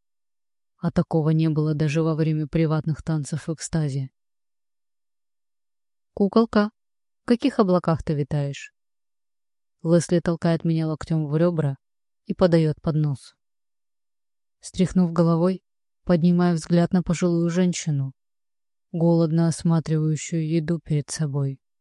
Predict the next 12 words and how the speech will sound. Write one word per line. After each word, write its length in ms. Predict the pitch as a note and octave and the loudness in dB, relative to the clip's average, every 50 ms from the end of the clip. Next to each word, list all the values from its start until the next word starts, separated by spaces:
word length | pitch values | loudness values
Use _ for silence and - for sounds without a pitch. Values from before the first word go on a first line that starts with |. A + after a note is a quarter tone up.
| _ _ - | _ _ -4
и 100 | - F3 | -4 -4
спрашиваю: 720 | - - - - D#3+ D#3 - - - D3+ C3+ C#3 C#3 C3+ - _ _ _ _ _ _ _ _ _ _ _ _ _ _ _ _ _ _ _ _ _ _ _ _ _ _ _ _ _ _ | -4 -2 -4 0 0 0 0 -2 -2 -4 -2 -4 -4 -8 -10 _ _ _ _ _ _ _ _ _ _ _ _ _ _ _ _ _ _ _ _ _ _ _ _ _ _ _ _ _ _
"Что 300 | - - - - - A3+ | -12 -10 -2 4 4 6
вы 100 | A3 A3 | 6 4
хотите, 440 | - - F#3+ E3+ - E3+ - - D#3+ | 4 2 0 2 2 -2 0 0 0
мэм? 280 | D3+ C#3+ C#3+ C#3 C3+ - _ _ _ _ _ _ _ _ _ _ _ - | 2 2 0 -2 -4 -6 _ _ _ _ _ _ _ _ _ _ _ -6
У 100 | - E3+ | -2 2
нас 280 | E3+ E3+ E3+ - - F3 | 4 4 4 2 2 0
есть 220 | E3+ D#3+ - - | 0 0 0 -4
картофель 600 | - - E3+ - - - F3 F#3+ G3 - G3 D#3 | -2 0 0 0 0 0 0 0 2 0 0 0
и 40 | D3+ | 2
макароны". 600 | D3 D3 D3+ - - E3 D#3 D#3 D#3+ E3+ F3 F3 | 0 0 -2 -2 -2 -2 0 0 0 0 -2 -4